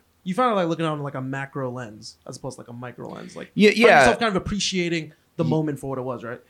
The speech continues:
Speaker 2: Yeah, because, I mean, when you've done, like, what I do for a living, as long as I've done, it's, I, I'm gonna sound old so many times during this, I can already tell. Like, I'm forty-one <laughs> years old, and I was thirteen and fourteen when the Rockets won those two championships, and I vividly remember it. So I was,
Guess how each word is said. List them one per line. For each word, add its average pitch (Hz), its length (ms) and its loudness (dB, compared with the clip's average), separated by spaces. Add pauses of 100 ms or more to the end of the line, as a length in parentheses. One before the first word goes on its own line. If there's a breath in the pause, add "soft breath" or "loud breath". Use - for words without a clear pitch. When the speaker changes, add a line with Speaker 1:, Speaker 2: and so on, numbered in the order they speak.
(120 soft breath)
Speaker 2:
Yeah, 185 320 6
because, 180 640 4
I 170 80 2
mean, 175 220 2
when 156 100 2
you've 180 280 -2
done, 123 520 4 (560)
like, 101 260 -6
what 131 240 4
I 139 120 10
do 110 240 0
for 107 180 0
a 101 60 6
living, 95 440 0
as 87 200 -8
long 110 340 4
as 98 120 0
I've 98 200 2
done, 104 240 0
it's, - 240 -6
I, 95 100 -4 (220)
I'm 113 80 0
gonna 113 120 2
sound 101 320 4
old 92 240 0
so - 180 0
many 104 160 0
times 92 340 -2
during 90 220 -2
this, 87 140 -4
I 92 80 0
can 95 100 -6
already 90 180 0
tell. 85 380 0 (300 soft breath)
Like, 202 140 2
I'm 214 100 8
forty-one 139 560 8
<laughs> - 0 -
years 110 240 4
old, 104 540 6
and 101 260 -2
I 98 80 2
was 95 200 -4
thirteen 127 420 2
and 101 120 0
fourteen 101 520 0
when 90 120 -2
the 90 60 -2
Rockets 92 460 -2
won 90 160 -2
those 87 160 -4
two 90 140 -8
championships, 82 720 -6
and 95 80 -2
I 107 100 6
vividly 113 480 2
remember 110 420 4
it. 76 160 -4
So 90 240 4
I 98 120 6
was, 92 320 0